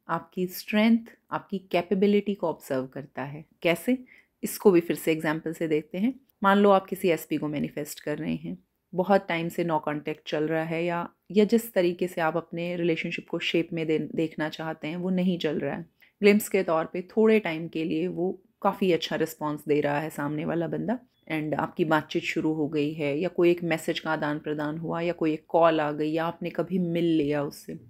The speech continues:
उसके बाद आप उस सिचुएशन को कैसे हैंडल करते हैं?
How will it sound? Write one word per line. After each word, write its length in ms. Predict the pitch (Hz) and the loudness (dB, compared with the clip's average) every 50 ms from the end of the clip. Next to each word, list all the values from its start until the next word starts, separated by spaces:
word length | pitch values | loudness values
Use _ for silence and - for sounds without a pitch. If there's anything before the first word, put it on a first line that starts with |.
| _ - | _ -14
उसके 320 | 185 - - - - 208 196 | -14 -14 -10 -2 0 0 2
बाद 380 | 170 151 151 156 160 175 180 | 2 4 4 6 6 6 4
आप 140 | 175 165 165 165 | 4 2 0 -4
उस 200 | 165 - - - | -12 -12 -14 -18
सिचुएशन 440 | - - - 160 156 - - 170 | -14 -8 -4 -4 -4 -4 -4 -6
को 140 | 170 - 180 | -6 -6 -6
कैसे 300 | - - 151 156 - 165 | -4 -4 -4 -4 -4 -6
हैंडल 340 | 165 165 143 139 143 143 135 | -4 -4 -4 -2 -2 -2 -2
करते 320 | - 131 123 - - 131 | -4 -6 -10 -10 -12 -14
हैं? 160 | 139 147 156 | -12 -12 -14